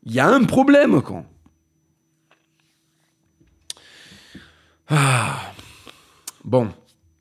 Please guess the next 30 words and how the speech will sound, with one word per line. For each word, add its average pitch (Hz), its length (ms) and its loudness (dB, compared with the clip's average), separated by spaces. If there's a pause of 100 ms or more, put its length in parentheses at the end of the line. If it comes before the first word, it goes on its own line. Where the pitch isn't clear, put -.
(2250)
Fin 156 160 2
de 147 60 2
ce 151 80 0
podcast. - 560 -2 (360)
<laughs> - 380 -14
J'ai 107 160 -8
plus 104 160 -12
de 98 80 -10
voix. 98 180 -10 (1080)
Si - 200 -2
vous 185 60 4
voulez 196 140 4
vous 180 100 2
procurer 165 400 2
mes 151 140 4
livres 151 440 0
et 127 100 -6
productions, 120 720 -4 (1000)
Magnus, 123 760 -2 (1080)
les 95 180 -10
éditions 104 300 -6
Magnus 104 360 -4
sur 98 160 -6
Google, 117 500 2
vous 101 240 -8
avez 104 340 -6 (680)
ma 123 220 0
dernière 113 360 -4
B 95 120 -8
D, 110 320 -8